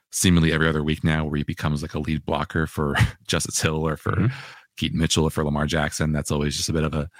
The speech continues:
Speaker 1: uh, you know, funny football, uh, just instance, 'cause how many times do you see a guy like Gus Edwards become an actual lead block for someone else and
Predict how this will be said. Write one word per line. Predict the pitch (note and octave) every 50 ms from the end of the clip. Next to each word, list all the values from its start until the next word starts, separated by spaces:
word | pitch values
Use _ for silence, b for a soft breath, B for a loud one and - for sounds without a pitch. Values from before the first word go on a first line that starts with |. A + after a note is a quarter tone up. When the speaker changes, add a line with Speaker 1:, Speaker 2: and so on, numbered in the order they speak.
| B B B B B B B B -
Speaker 1:
uh, | E3 - - - - - - -
you | - F2
know, | D#2 D2+
funny | - - - - D#2 D2 D2
football, | - - - D#2+ - - - D#2 D2 D2 D2 D2 D2 D2 D#2 _ _ _ _ _ _ _ _ _ _ _ A3+ G#3+ - - -
uh, | - - - - - - - G#3+ - A3+ A#3 A#3+ A#3 G#3+
just | - - - - - - - - _ _ _ -
instance, | F#2+ F2 - - - F2 E2 - - -
'cause | - D#2+ C2+ - - - - _ _ _ -
how | - E2+ D#2+
many | D2 D2
times | D2 - D2+ D2 C#2+ D2
do | D#2 D2 -
you | D#2
see | - - - D#2+ D2+ D2 D2+ D2+ - - G2 - - -
a | -
guy | - D2+ D2 C#2+ D2+ - - _ _ _ _ _ _ _ _ _ _ _ _ _ _ _ _ _ - -
like | - D#2 - _ _ _ _
Gus | - F2+ E2+ -
Edwards | - F2+ F2 F2 -
become | - - - - D#2+
an | D#2
actual | D#2 D#2+ - - D2
lead | D2 E2 D2+ -
block | - - - -
for | - G2+
someone | - G2 F#2 F2+ F2+
else | F2 F2+ F#2 -
and | - C#2+ D2